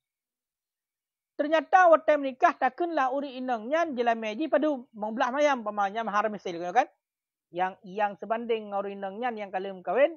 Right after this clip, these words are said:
berarti nya lima belas mayam jelamai. Bedah awate sebutlah akad kedua puluh. Kurinangnya. Sedangkan posisi uragam bunuh adalah si safih,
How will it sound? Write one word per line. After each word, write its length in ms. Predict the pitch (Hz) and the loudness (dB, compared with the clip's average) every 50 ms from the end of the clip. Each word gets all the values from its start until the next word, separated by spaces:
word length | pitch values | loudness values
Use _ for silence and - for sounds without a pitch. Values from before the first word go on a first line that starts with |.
| 233 | -8
berarti 320 | 202 180 - _ 254 262 233 | -18 -20 -14 _ -12 -10 -8
nya 160 | 220 233 226 | -8 -8 -8
lima 160 | 220 220 214 | -8 -8 -10
belas 240 | 208 202 226 208 214 | -8 -6 -6 -6 -4
mayam 240 | 226 226 214 196 180 | -4 -4 -4 -6 -6
jelamai. 400 | 170 165 165 160 156 147 - _ _ _ _ _ _ _ _ - | -6 -8 -10 -10 -10 -16 -20 _ _ _ _ _ _ _ _ 0
Bedah 560 | 233 311 370 381 403 381 359 330 247 254 - | 2 4 4 6 8 8 8 8 8 2 -2
awate 720 | - 247 240 254 269 269 247 _ - 254 247 240 233 233 - _ | -2 -2 0 0 0 -2 -2 _ -4 -2 -2 -2 -2 -4 -6 _
sebutlah 480 | 262 254 220 247 220 202 208 208 190 202 | -10 -8 -6 -8 -6 -4 -4 -4 -4 -6
akad 320 | 175 - - 311 320 240 | -8 -2 -2 -2 -2 0
kedua 320 | - 233 220 214 226 214 | -4 -4 -2 0 -2 -2
puluh. 240 | 214 - 175 143 - _ _ _ _ _ _ _ _ _ _ _ _ _ _ _ | -2 -6 -10 -10 -10 _ _ _ _ _ _ _ _ _ _ _ _ _ _ _
Kurinangnya. 800 | - 170 170 165 180 196 208 233 254 262 285 320 294 247 247 _ _ _ _ _ _ _ _ _ | -8 -6 -6 -4 -4 -2 0 2 2 2 0 -2 -4 -4 -6 _ _ _ _ _ _ _ _ _
Sedangkan 560 | - 156 170 185 190 180 - 190 175 170 165 _ | -6 0 0 0 0 0 -2 -4 -4 -4 -8 _
posisi 400 | 170 160 156 160 - - 190 180 | -10 -10 -10 -12 -12 -8 -8 -4
uragam 400 | 180 170 165 160 160 165 156 156 | -2 -2 -4 -2 -4 -6 -6 -6
bunuh 240 | 156 180 226 262 | -8 -8 -6 -6
adalah 240 | 240 - 170 180 185 | -6 -4 -4 -6 -6
si 160 | - - 160 | -6 -10 -14
safih, 400 | - - 156 - - 269 285 269 | -12 -12 -14 -4 0 2 2 2